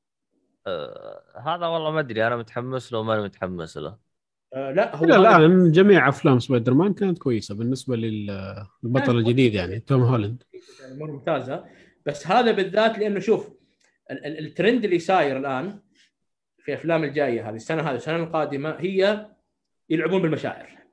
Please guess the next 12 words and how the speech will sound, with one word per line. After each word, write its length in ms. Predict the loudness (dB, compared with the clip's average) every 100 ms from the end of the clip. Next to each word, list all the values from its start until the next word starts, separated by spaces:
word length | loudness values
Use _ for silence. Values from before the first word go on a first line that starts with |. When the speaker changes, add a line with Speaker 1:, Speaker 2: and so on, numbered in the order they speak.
| _ _ _ _ _
Speaker 2:
مشاعر 400 | -4 0 0 0
مين؟ 420 | -2 -4 -6 -10 _ _ _ _ _ -20
عيال 380 | -12 -2 0
الثمانينات 420 | 0 -2 -2 -2 -4
والتسعينات. 540 | -10 -12 -12 -14 -20 _ _ _ _ -10
Speaker 1:
<laughs> 640 | -10 _ -10 -10 -10 _ -12 -12 -14 _ -12 -12 -12 _ _ _ _ _ _
Speaker 2:
يعني، 300 | -8 -2 2
لاحظ 360 | 4 2 0 -4
ديكستر 420 | -6 -4 -2 -2
رجع. 380 | -2 -4 -6 -10 _ _ _ _ _ _ _ _ _
طيب. 100 | 2
Speaker 1:
إيه. 360 | 2 2 -4